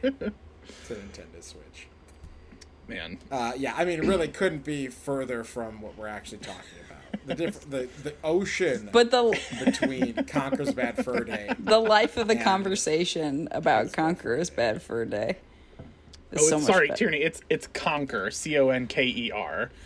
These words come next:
Speaker 2: And the only reason I know
Speaker 3: Sorry.
Speaker 2: that is because I had to search, I searched Conqueror's Bad Fur Day 'cause I thought that's what Matt was saying because I'd never heard of this game <laughs> before.
Speaker 1: Conquer.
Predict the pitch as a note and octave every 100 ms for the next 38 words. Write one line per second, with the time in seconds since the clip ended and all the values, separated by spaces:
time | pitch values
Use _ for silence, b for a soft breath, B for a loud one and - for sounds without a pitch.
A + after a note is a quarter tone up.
0 | B B B B - F3 F3+ F#3+ G3 G#3+
1 | G3+ F3 D3+ C#3+ - C3+ C3 B2 C3+ D3
2 | A#2+ C#3 D3+ E3 C#3+ C3+ - E3+ D#3 B2
3 | C3+ D3 - G3+ E3+ - - E3 C#3+ C#3
4 | C3+ C3 F3 A#2+ A2 G#2+ - C3+ G2 G#2+
5 | B2 G#2+ F#2+ G2+ - B2 A#2 C#3 C3 B2
6 | A#2+ A#2 G2+ A2 G#2 G#2+ - C3+ A2+ A2
7 | G#2+ C#3 A#2+ A2 A2+ A2+ C#3 B2 A2 G#2+
8 | - B2 - C#3+ - - - G#3+ - A3